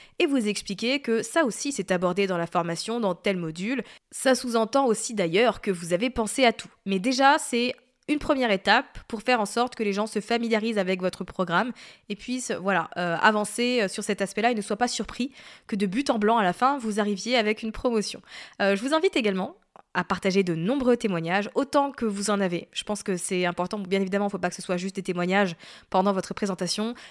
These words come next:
Mais si vous en avez à sortir à chaque fois que vous donnez un exemple,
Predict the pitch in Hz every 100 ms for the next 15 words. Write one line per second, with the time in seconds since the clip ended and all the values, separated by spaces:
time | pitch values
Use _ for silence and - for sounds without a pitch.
0 | _ 196 240 214 196 196 190 208 214 -
1 | 170 160 160 - 208 - 233 170 - 202
2 | 226 185 180 180 190 196 185 185 185 226
3 | 226